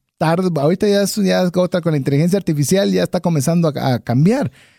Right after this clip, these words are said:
Pero dice, "Bueno, la, la, la calidad del activo sigue siendo bueno". Eso no es algo que se lo dice alguien más, sino que usted está viendo que hay un uso permanente y bueno.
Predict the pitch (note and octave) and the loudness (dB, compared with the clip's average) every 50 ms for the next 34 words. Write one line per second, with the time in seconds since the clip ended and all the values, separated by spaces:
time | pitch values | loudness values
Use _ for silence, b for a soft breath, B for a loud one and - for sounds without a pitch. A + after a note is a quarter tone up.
0 | b b _ - A2+ B2 B2 - A#3+ A3 C#3 A#2+ D3+ A3 B3 C4+ - A#2 A#2+ - | b b _ -2 -2 0 0 -2 -2 0 0 2 2 2 2 2 0 0 -2 -4
1 | _ - A#2 A2 G2+ G#2 A#2 - - D3+ D#3 E3+ D#3+ - - _ - F3+ E3+ E3 | _ -4 -4 -2 -2 -4 -6 -6 -2 0 0 0 0 -2 -6 _ -2 0 0 2
2 | D#3 D#3 D3+ F3 F3+ F#3 F#3+ F3+ D3+ B2+ - _ - F#3+ G3 F#3 E3+ - - F3+ | 2 2 2 0 0 0 0 0 0 -2 -2 _ 0 2 2 2 0 0 -2 -2
3 | E3+ E3+ E3 - F3+ F3 F3+ F3+ F3 E3+ G#3+ D4+ D#4 G#3 - - b b b b | -2 -2 -2 0 0 0 2 2 2 2 2 2 0 -2 -4 -6 b b b b
4 | b b b _ - E3 D#3+ - B3 B3 G#3 F#3+ F#3+ F3+ G3+ F#3+ G3 F#3 - E3+ | b b b _ -2 0 2 2 2 4 4 4 2 2 2 0 0 0 0 -2
5 | - - E3+ D3 C3+ B2+ C3 E3+ E3+ - - D#3+ D#3 D#3 C#3 C3+ E3 B3+ F4 C#4+ | 0 0 0 2 2 2 2 2 0 0 0 0 0 0 0 2 2 2 2 2
6 | C#4 G#3+ C3+ B2 - - - - D3 C#3 - F#3+ F#3 F3 E3 F3+ B3 D#4+ - A3 | 2 2 2 0 -2 -6 -6 -6 -6 -2 0 0 2 2 2 2 2 0 2 2
7 | C#3 C#3 C#3 C#3+ D#3 E3 F#3 - - C#4+ - _ - - C3+ C3 A#2+ A#2 A#2 A#2+ | 2 2 4 4 4 4 4 2 0 -4 -4 _ -2 0 0 2 2 4 4 2
8 | B2+ C3+ C3 C3 G3+ C#4 D4 F#2+ | 2 2 2 2 2 2 0 -2